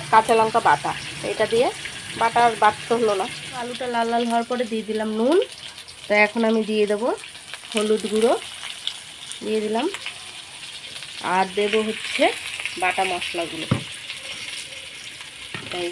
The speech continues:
যে বাটা মশলাগুলো সব ঢেলে দেবো। তো দিয়ে দিলাম। আর এদিকে তো লঙ্কা বাটা রয়েছে, এটাও দেবো। ততক্ষণ এটা একটু কষিয়ে নিই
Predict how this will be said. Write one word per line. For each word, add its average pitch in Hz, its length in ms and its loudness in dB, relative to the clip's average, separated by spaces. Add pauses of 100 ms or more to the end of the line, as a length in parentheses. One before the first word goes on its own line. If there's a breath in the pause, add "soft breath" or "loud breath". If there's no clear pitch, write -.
যে 220 100 0 (880)
বাটা 214 260 -2
মশলাগুলো 220 440 0 (120)
সব 202 180 0
ঢেলে 165 260 0
দেবো। - 160 -2 (1700)
তো 226 80 2 (120)
দিয়ে 226 200 6
দিলাম। 226 200 4 (1300)
আর 196 140 2
এদিকে 226 280 4
তো 247 40 4 (100)
লঙ্কা 214 320 4
বাটা 214 180 4 (100)
রয়েছে, 214 300 0 (100)
এটাও 208 220 2 (100)
দেবো। 196 180 0 (1000)
ততক্ষণ 233 460 0
এটা 226 200 4
একটু 240 140 -2 (100)
কষিয়ে 247 400 2
নিই 381 120 0